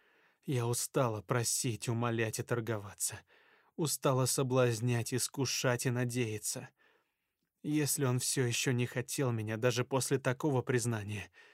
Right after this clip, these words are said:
между нами всё кончено. Я даже не хотела, чтобы он оставался мне другом.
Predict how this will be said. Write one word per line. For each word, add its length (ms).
между 400
нами 300
всё 200
кончено. 460
Я 180
даже 260
не 80
хотела, 400
чтобы 300
он 120
оставался 540
мне 160
другом. 420